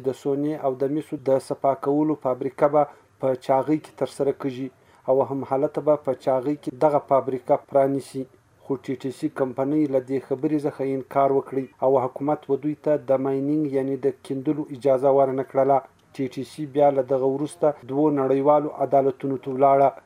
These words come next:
چې اوس د یوه عدالت له لوري د پاکستان دریځ رد کړل شوی دی، خو له بله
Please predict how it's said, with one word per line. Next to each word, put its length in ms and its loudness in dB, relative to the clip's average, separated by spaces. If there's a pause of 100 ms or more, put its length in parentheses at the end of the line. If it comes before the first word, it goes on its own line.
(160)
چې 180 -10
اوس 180 0 (160)
د 120 2
یوه 260 4 (120)
عدالت 460 0
له 140 0
لوري 240 0 (180)
د 160 0
پاکستان 500 0 (120)
دریځ 260 0 (120)
رد 200 0
کړل 180 0 (120)
شوی 260 0
دی، 160 -4
خو 240 -2
له 160 4
بله 160 2